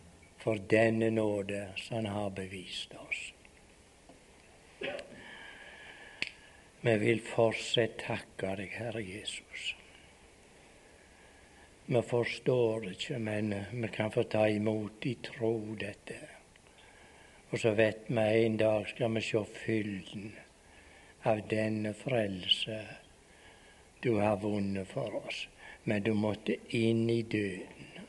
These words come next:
for at du skulle frelse oss ord.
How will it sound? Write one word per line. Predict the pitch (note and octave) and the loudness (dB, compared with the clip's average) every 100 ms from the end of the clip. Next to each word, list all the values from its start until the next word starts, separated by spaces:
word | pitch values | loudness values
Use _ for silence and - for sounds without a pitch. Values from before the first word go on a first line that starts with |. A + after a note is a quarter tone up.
| - - - - - - - - - A#2 | -20 -20 -20 -20 -20 -20 -20 -20 -4 2
for | A#2 | 2
at | A2+ | 2
du | D#3 | -2
skulle | A#2+ B2 G#2+ | -6 -4 -6
frelse | - C#3+ A#2 A#2 G#2+ - C3 | -2 2 4 4 0 -2 -2
oss | G#2+ - G#2+ | -2 -6 -4
ord. | A2 A2 F2+ | -4 -4 -8